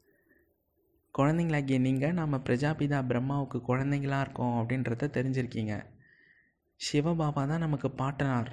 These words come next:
எனவே ஆஸ்தி கிடைக்கும். ஒருத்தர் பாபா, ஒருத்தர் தாதா, அவர்கிட்ட இருந்து சொத்து அநேக குழந்தைங்களுக்கு கிடைக்குது. வேற எந்த மனிதரையுமே பிரஜாபிதா அப்படின்னு சொல்ல மாட்டோம்.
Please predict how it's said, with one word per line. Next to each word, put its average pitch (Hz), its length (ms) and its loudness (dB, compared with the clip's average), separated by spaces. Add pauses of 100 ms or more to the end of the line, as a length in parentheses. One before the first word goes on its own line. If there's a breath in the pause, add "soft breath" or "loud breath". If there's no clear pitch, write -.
எனவே 139 300 -2
ஆஸ்தி 143 380 -2
கிடைக்கும். 120 480 2 (1040 loud breath)
ஒருத்தர் 135 360 8
பாபா, 147 420 4
ஒருத்தர் 135 360 4
தாதா, 143 500 4
அவர்கிட்ட 135 160 2
இருந்து 135 320 2
சொத்து 151 380 2
அநேக 143 340 6
குழந்தைங்களுக்கு 135 680 2
கிடைக்குது. 120 500 2 (800 soft breath)
வேற 131 240 4
எந்த 143 300 4
மனிதரையுமே 160 560 4
பிரஜாபிதா 143 680 2
அப்படின்னு 131 240 0
சொல்ல 123 260 -2
மாட்டோம். 123 520 -6